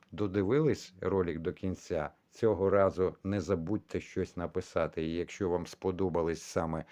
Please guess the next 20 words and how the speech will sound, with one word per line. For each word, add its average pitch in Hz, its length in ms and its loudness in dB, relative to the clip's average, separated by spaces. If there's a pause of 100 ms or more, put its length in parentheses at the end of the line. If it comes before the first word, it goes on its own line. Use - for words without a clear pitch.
(120)
такі 110 500 2
трикутні 90 800 -2
карти, 110 580 2 (260)
я 117 240 6
продовжу 101 880 2
вам 95 340 4 (320)
викладати 98 880 2
саме 92 440 0
на 92 160 0
них. 120 420 0
Ну 107 360 -2
і 127 140 2
не 98 140 2
буду 120 300 0
забувати 90 640 2
про 92 300 2
традиційне 87 960 0
Астро 82 460 -4
Таро, 90 380 2
яке 90 420 -2